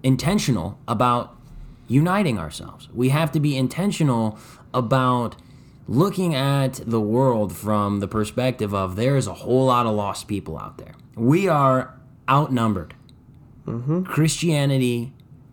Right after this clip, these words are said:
Speaker 1: is outnumbered, and I wouldn't be surprised if it's just continuing to get more and more outnumbered. People of faith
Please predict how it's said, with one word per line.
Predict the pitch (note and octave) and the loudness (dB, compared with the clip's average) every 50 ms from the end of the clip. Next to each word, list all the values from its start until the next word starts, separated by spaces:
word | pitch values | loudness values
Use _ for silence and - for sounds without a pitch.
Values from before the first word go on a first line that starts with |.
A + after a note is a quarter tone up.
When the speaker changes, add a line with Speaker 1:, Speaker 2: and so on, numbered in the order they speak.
| - - - | -20 -8 -2
Speaker 1:
is | B2+ C3 B2+ A#2+ A2 G#2 - - - - | 2 2 2 2 0 -4 -8 -12 -6 -2
outnumbered, | A#2+ A#2+ B2 A#2+ B2 A#2+ C3+ D3 A2+ F#2+ F2 F2 | 0 0 2 2 2 2 2 2 0 0 -4 -4
and | - G#2+ A#2 | -4 -4 -2
I | A2+ A2 | 0 0
wouldn't | A2 A2+ C3 C#3+ D3 D3 C3 | 2 2 2 2 0 0 0
be | C#3 C#3+ C#3 | 0 0 0
surprised | C3 - B2+ A2+ - B2 B2+ B2+ A#2+ G#2+ G2 F#2+ G2+ A2 G#2+ - - - - - - - - - - | 0 -2 -4 -2 -2 -2 0 0 0 0 0 0 -2 -2 -4 -6 -12 -20 -20 -20 -20 -20 -20 -10 -6
if | B2 B2 - | -6 -2 -2
it's | B2 A#2 - - | -2 -2 -2 -2
just | - B2+ B2 - - | -2 -2 -4 -2 -2
continuing | - A#2+ A2+ - A#2 B2 B2+ B2+ B2+ B2 | -2 -2 -2 -2 -2 0 0 2 0 0
to | A2+ A#2 | -2 -2
get | A2+ B2 A2 | -2 -2 -2
more | A2 A2 G#2+ G#2+ G#2+ G#2 F#2+ | 0 0 2 2 2 0 0
and | G#2 G#2 G2 | -2 -2 -2
more | G2 G#2 G#2+ G2 - | -2 -2 -4 -4 -6
outnumbered. | - F2+ D#2+ D#2+ E2+ D2+ C2+ - - - - - - - | -10 -16 -16 -16 -18 -18 -18 -20 -20 -20 -20 -20 -8 0
People | - C#3+ F3 D#3+ E3+ E3+ | 0 2 2 2 2 2
of | D#3+ C#3+ C3+ | 2 0 0
faith | D3+ E3 D3 B2 A2+ B2+ B2+ - | 0 0 0 2 2 0 0 -4